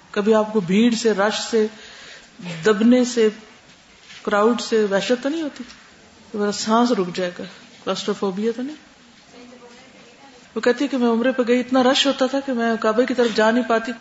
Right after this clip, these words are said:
تو میں رونا شروع کر دیتی تھی کہ I can't breathe۔ پھر قبر میں اندھیرا، رسول اللہ صلی اللہ علیہ وسلم نے فرمایا، یہ قبریں اپنے رہنے والوں پر اندھیرے سے بھری ہوتی ہیں، اور اللہ ان کو میری نماز کی وجہ سے روشن کر دے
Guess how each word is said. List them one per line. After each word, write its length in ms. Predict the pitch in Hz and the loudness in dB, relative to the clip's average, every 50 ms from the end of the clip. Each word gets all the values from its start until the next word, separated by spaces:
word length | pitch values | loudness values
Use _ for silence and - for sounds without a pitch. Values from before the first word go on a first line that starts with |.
| _ - | _ -4
تو 80 | 233 | 0
میں 100 | 220 226 | 2 4
رونا 220 | 220 233 240 277 294 | 6 6 6 4 4
شروع 200 | 277 285 262 269 | 2 0 0 0
کر 140 | - 226 | 0 0
دیتی 300 | 208 190 226 220 220 240 | 0 2 0 -2 -2 -4
تھی 100 | 233 262 | -6 -4
کہ 80 | 247 262 | -2 -2
I 200 | 233 226 - 226 | -2 0 0 0
can't 180 | 226 233 220 180 | 0 0 0 0
breathe۔ 380 | 190 208 240 254 233 170 - - - - - - _ _ _ _ _ _ _ - - - - - - - - - - - - - - - - - | 0 0 2 0 0 -4 -10 -18 -20 -20 -20 -20 _ _ _ _ _ _ _ -20 -20 -20 -20 -20 -20 -20 -20 -20 -20 -20 -20 -20 -20 -20 -12 -4
پھر 80 | - 311 330 - | -2 -2 -2 0
قبر 200 | - 277 254 311 | 0 0 2 2
میں 180 | 320 294 294 262 | 2 4 4 4
اندھیرا، 360 | 240 220 196 202 208 196 202 - - - - - - - - - - - - - 214 | 4 4 2 2 2 0 0 -4 -6 -16 -20 -20 -20 -20 -20 -20 -20 -14 -4 0 0
رسول 260 | 220 214 - 269 240 | 2 2 4 4 4
اللہ 240 | 233 220 214 220 220 214 | 4 4 2 2 0 0
صلی 220 | - 220 202 208 | 0 0 0 2
اللہ 160 | 202 202 202 | 2 2 2
علیہ 140 | 196 196 196 | 2 0 0
وسلم 320 | 196 - - 208 214 214 | 0 0 0 2 4 4
نے 80 | 220 226 220 | 4 4 4
فرمایا، 340 | 214 208 202 208 214 220 247 262 - - - - - - - - - | 2 2 4 4 4 2 2 -2 -6 -14 -16 -16 -16 -16 -8 -2 0
یہ 100 | 254 269 262 | 2 2 4
قبریں 300 | 269 254 226 277 294 302 | 2 2 4 4 4 2
اپنے 240 | 294 294 262 254 247 | 2 4 4 4 4
رہنے 300 | 240 240 226 233 254 254 | 4 4 4 4 4 6
والوں 280 | 226 220 214 226 240 233 | 6 4 4 4 4 4
پر 120 | - 262 - - | 2 2 2 4
اندھیرے 380 | 196 190 180 180 208 226 240 | 4 4 4 4 4 4 4
سے 120 | 233 240 226 | 4 2 2
بھری 320 | 175 175 185 214 240 208 | 2 2 4 4 4 4
ہوتی 240 | 208 196 - 202 190 | 4 2 2 -2 -4
ہیں، 120 | 170 180 - - - - - - - - - - | -4 -6 -8 -12 -18 -20 -20 -20 -20 -20 -10 -4
اور 140 | - 220 202 | -2 0 2
اللہ 440 | - 190 190 190 196 202 214 214 254 254 | 4 4 4 4 4 4 4 2 2 2
ان 160 | 214 208 214 | 4 4 4
کو 200 | 202 - 220 220 202 | 4 4 4 4 4
میری 240 | 196 202 190 208 | 4 2 2 2
نماز 440 | 196 196 190 185 190 196 214 208 - | 2 0 2 2 2 0 0 0 -2
کی 100 | - 214 | -2 -2
وجہ 240 | 196 190 180 190 196 | -2 0 -2 -4 -4
سے 140 | 185 - 214 | -4 -4 -2
روشن 340 | 196 180 175 - - 190 190 | 0 0 0 0 -2 -2 -2
کر 180 | 185 196 180 | -2 -4 -6
دے 160 | 175 165 185 | -4 -6 -8